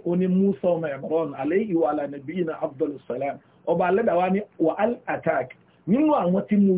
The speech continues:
júwe orúkọ mi fún, nínú àwọn tí mo máa ń bá sọ̀rọ̀, nínú àwọn òjíṣẹ́ tó ṣáájú rẹ̀, al ataka istifham.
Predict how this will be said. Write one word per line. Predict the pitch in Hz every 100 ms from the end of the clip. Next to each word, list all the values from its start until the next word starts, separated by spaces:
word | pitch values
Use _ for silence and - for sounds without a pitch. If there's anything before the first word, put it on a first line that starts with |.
| 151
júwe | 202 220
orúkọ | 160 160 160 139
mi | 151
fún, | - 175 - _ _ _ - _ _ -
nínú | 233 269
àwọn | 220 170 190 190 -
tí | 233
mo | 233 190 190 175
máa | 190
ń | 185 180
bá | 196 208 208
sọ̀rọ̀, | 226 214 185 - - -
nínú | 190 214
àwọn | 156 156
òjíṣẹ́ | 143 131 147 165
tó | 180
ṣáájú | - 185 180 165
rẹ̀, | 143 196 _ _ _ _ 202
al | 269 277 -
ataka | 175 - 165 139 135 -
istifham. | 170 - 170 - 135 196 262 220